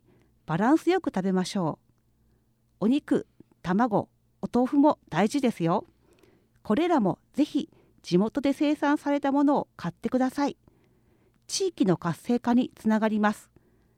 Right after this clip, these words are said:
また、飯田市内には老舗のお店もあるので、そこで買えば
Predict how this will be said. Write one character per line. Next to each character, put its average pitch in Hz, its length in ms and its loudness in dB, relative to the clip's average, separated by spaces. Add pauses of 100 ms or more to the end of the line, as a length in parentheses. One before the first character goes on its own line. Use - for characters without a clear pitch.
(200)
ま 175 140 0
た、 214 240 -2 (580)
飯 330 160 6
田 381 120 0
市 - 160 -6
内 320 180 2
に 185 120 0
は 160 180 -2 (500)
老 233 160 2
舗 349 140 -2
の 320 120 4
お 320 60 6
店 320 240 2
も 311 80 6
あ 302 80 4
る 285 100 2
の 185 120 0
で、 151 200 -4 (440)
そ - 140 -6
こ 208 140 -2
で 277 140 2
買 294 220 2
え - 20 0
ば 214 160 -4